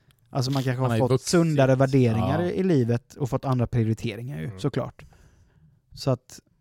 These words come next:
Speaker 1: vissa saker man pratade om i tidigare avsnitt kanske man inte hade resonerat likadant idag.
Speaker 2: Förutom fyllorna då.
Speaker 1: Ja, de kan man ju ändå inte ta tillbaka.
Speaker 2: Nej,
Speaker 1: <laughs>
Speaker 2: men de kommer ju, ja, för evigt vara
Speaker 3: Mm.
Speaker 2: legendariska.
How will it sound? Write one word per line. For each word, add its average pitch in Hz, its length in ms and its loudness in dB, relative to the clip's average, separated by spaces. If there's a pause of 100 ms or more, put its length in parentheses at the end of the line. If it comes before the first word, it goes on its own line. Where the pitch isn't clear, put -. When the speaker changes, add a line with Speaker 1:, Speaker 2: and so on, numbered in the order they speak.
(260)
Speaker 1:
vissa 139 240 -2
saker 127 260 -2
man 120 140 -2
pratade 127 380 0
om 113 120 0
i 113 40 -6
tidigare 120 480 0
avsnitt 156 340 -4
kanske 123 240 -4
man 123 140 0
inte 120 400 -2 (1040)
hade 123 240 0
resonerat 120 720 -2 (120)
likadant 120 640 -2 (720)
idag. 131 460 0 (180)
Speaker 2:
Förutom 131 500 2
fyllorna 95 420 -4
då. 104 140 -8 (640)
Speaker 1:
Ja, 135 100 -2
de 135 140 2
kan 139 120 0
man 131 100 0
ju 135 60 0
ändå 123 160 -2
inte 123 220 -8
ta 127 100 -6
tillbaka. 117 520 -2
Speaker 2:
Nej, 135 240 2 (280)
Speaker 1:
<laughs> 196 300 -8
Speaker 2:
men 107 100 -2
de 117 180 4
kommer 113 220 0
ju, 107 120 4
ja, 98 280 0 (480)
för 110 160 -2
evigt 95 340 0
vara 87 220 -4 (360)
Speaker 3:
Mm. 139 160 -6
Speaker 2:
legendariska. 90 600 -6